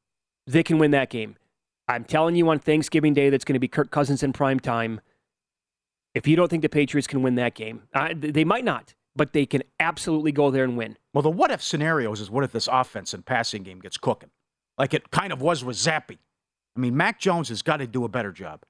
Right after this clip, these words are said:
Speaker 1: Yeah, they still have games. Y-, you're ab-
Speaker 2: Yeah.
Speaker 1: absolutely right. They still have games at Arizona.
Speaker 2: You go either way.
Speaker 1: That will be a Belichick special against
Speaker 2: Yeah.
Speaker 1: Kingsbury.
Speaker 2: I could see that, yep.
Speaker 1: And then he takes on, it's the mentor versus the protege. They come out here to Las Vegas and play the Raiders.
Speaker 2: Mm-hmm.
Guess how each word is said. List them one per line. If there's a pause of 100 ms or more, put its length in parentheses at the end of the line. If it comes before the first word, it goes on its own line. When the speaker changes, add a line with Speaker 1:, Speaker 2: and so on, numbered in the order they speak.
(140)
Speaker 1:
Yeah,
they
still
have
games.
Y-,
you're
ab-
Speaker 2:
Yeah.
Speaker 1:
absolutely
right. (480)
They
still
have
games (100)
at
Arizona. (1200)
Speaker 2:
You
go
either
way.
Speaker 1:
That
will
be
a
Belichick
special
against
Speaker 2:
Yeah.
Speaker 1:
Kingsbury.
Speaker 2:
I
could
see
that,
yep.
Speaker 1:
And
then
he
takes
on,
it's
the
mentor
versus
the
protege.
They
come
out
here
to
Las
Vegas
and
play
the
Raiders.
Speaker 2:
Mm-hmm.